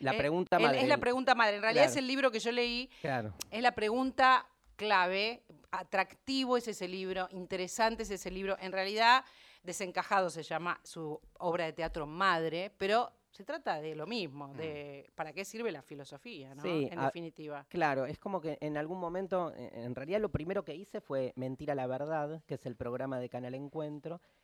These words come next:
Speaker 1: y a partir de ahí empezamos a hacer un montón de,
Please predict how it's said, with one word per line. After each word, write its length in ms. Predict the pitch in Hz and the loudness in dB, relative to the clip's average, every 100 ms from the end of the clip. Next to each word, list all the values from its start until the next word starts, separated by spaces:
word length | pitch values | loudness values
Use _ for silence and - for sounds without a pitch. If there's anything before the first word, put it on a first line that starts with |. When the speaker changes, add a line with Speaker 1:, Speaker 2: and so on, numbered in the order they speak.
| _ | _
Speaker 1:
y 60 | 143 | -4
a 60 | - | -2
partir 340 | 143 147 185 | -4 -4 -6
de 160 | 185 180 | -2 0
ahí 380 | 165 180 196 214 | 0 -2 -8 -8
empezamos 680 | 143 127 143 123 151 160 156 | -8 -8 -8 -8 -8 -8 -10
a 40 | |
hacer 260 | 135 151 156 | -8 -6 -6
un 100 | 160 | -6
montón 460 | 127 127 139 156 151 | -10 -8 -8 -6 -6
de, 260 | 127 120 | -6 -8